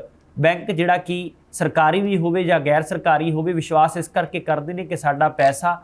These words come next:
ਸਾਡਾ ਖਜ਼ਾਨਾ, ਸਾਡਾ ਸੋਨਾ ਚਾਂਦੀ ਸੇਫ ਰਹਿਣਗੇ, ਪਰ ਜਦੋਂ ਇਸ ਤਰ੍ਹਾਂ ਦੇ ਕਰਮਚਾਰੀ ਤੇ ਮੁਲਾਜ਼ਮ ਵਿੱਚ ਆ ਜਾਂਦੇ ਨੇ ਤਾਂ ਫਿਰ ਵਿਸ਼ਵਾਸ ਉੱਠ ਜਾਂਦਾ ਹੈ। ਇਸ ਕਰਕੇ ਲੋਕ ਵੀ ਭੰਬਲ ਭੂਸੇ 'ਚ ਪੈ ਜਾਂਦੇ ਨੇ ਤੇ ਫਿਰ ਅਸੀਂ ਆਪਣੀ ਪ੍ਰਾਪਰਟੀ ਸੇਫ ਕਿੱਥੇ ਰੱਖੀਏ।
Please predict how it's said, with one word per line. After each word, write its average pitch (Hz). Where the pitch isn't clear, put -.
ਸਾਡਾ 151
ਖਜ਼ਾਨਾ, 147
ਸਾਡਾ 139
ਸੋਨਾ 147
ਚਾਂਦੀ 139
ਸੇਫ 240
ਰਹਿਣਗੇ, 147
ਪਰ 147
ਜਦੋਂ 160
ਇਸ 160
ਤਰ੍ਹਾਂ 190
ਦੇ 156
ਕਰਮਚਾਰੀ 156
ਤੇ 165
ਮੁਲਾਜ਼ਮ 139
ਵਿੱਚ 156
ਆ 127
ਜਾਂਦੇ 170
ਨੇ 123
ਤਾਂ 147
ਫਿਰ 156
ਵਿਸ਼ਵਾਸ 139
ਉੱਠ 117
ਜਾਂਦਾ 151
ਹੈ। -
ਇਸ 131
ਕਰਕੇ 135
ਲੋਕ 135
ਵੀ 160
ਭੰਬਲ 139
ਭੂਸੇ 131
'ਚ 123
ਪੈ 120
ਜਾਂਦੇ 151
ਨੇ 170
ਤੇ 165
ਫਿਰ 143
ਅਸੀਂ 139
ਆਪਣੀ 139
ਪ੍ਰਾਪਰਟੀ 131
ਸੇਫ 240
ਕਿੱਥੇ 147
ਰੱਖੀਏ। 117